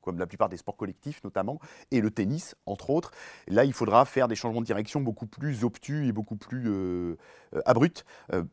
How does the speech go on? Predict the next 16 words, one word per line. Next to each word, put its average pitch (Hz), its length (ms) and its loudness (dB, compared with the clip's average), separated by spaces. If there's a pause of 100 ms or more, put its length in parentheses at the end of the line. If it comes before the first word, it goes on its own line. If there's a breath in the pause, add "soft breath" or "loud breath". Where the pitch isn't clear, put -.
(280)
à 95 40 -2
partir 107 260 2
du, 104 320 0
du, 101 300 -6
du, 95 400 -8
du 92 160 -14
quatrième 110 400 -2
mois, 117 240 4
par 98 160 4
exemple, 107 480 -2 (340 loud breath)
euh, 85 260 0
parce - 160 2
que 151 80 0
l'échelle 117 300 0
de 110 80 4
rythme 107 540 2